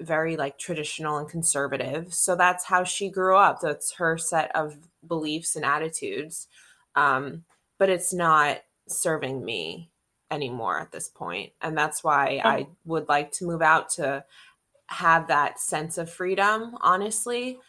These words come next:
Speaker 1: because living at home and being treated like a child when I'm twenty-six years old is just not benefiting me whatsoever. And in the past, it really has, um,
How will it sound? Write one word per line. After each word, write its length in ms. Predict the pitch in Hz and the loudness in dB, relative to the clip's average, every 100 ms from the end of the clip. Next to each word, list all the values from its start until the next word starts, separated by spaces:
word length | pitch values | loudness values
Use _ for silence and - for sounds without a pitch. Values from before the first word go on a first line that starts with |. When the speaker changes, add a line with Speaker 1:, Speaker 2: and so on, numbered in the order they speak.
| _ _ - | _ _ -8
Speaker 1:
because 400 | 196 202 185 170 | -6 0 0 0
living 320 | 175 175 180 | -2 0 0
at 140 | 165 | -2
home 640 | 160 175 165 156 156 156 - _ _ _ 175 | -2 -2 0 0 -4 -8 -16 _ _ _ -4
and 120 | 175 | -2
being 440 | 180 175 165 165 - | -2 -2 -4 -6 -8
treated 360 | - 170 170 160 | -4 0 2 0
like 160 | - | 0
a 60 | 156 | -4
child 640 | - - 143 165 185 196 | -4 2 4 4 0 -2
when 140 | 185 156 | -4 -4
I'm 380 | 147 147 165 170 _ _ - | -4 -6 -10 -16 _ _ -10
twenty-six 600 | 185 175 165 - 160 - | -6 -2 -2 -4 -4 -6
years 220 | 160 156 | -4 -2
old 340 | 147 160 185 - | -2 -2 -4 -6
is 260 | 156 160 - | -6 -6 -6
just 240 | 160 156 | -6 -4
not 320 | 147 143 135 | 2 2 2
benefiting 540 | 147 135 143 - 135 131 | -2 -4 -6 -10 -10 -8
me 140 | 113 | -8
whatsoever. 640 | - - 165 127 131 160 175 | -8 -6 -2 -2 0 2 2
And 160 | 160 | -2
in 240 | 143 160 151 | -4 -6 -6
the 80 | |
past, 420 | - 147 151 160 - | -2 0 0 0 -8
it 140 | - | -8
really 240 | 160 151 | -6 -4
has, 640 | 147 139 135 135 147 - - _ _ _ | -2 2 2 2 -2 -6 -8 _ _ _
um, 480 | 156 143 127 113 | 0 0 0 -8